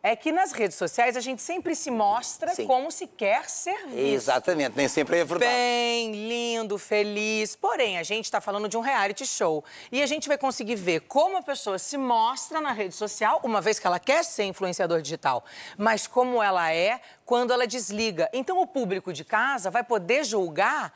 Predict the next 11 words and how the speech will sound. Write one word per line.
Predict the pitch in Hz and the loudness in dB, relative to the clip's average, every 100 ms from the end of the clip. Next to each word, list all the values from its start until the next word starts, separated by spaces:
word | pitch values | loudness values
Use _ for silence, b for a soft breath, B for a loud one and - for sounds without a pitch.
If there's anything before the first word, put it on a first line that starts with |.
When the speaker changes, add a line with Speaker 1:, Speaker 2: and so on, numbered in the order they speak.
| B B B | B B B
Speaker 1:
na | 196 220 294 | -4 0 2
verdade, | 349 226 339 311 190 190 214 220 233 220 330 427 b b | 0 0 0 -2 0 2 4 2 -2 0 0 0 b b
se | - - 320 | -8 -4 0
ele | 214 208 | 0 2
merece | 226 170 165 - | 2 2 0 -2
ser | 220 | -4
um | 214 | 0
bom | 180 190 | 0 -2
influenciador | 208 226 220 233 208 233 | -2 -2 0 2 2 2
ou | 330 | 2
não. | 214 175 | -2 -4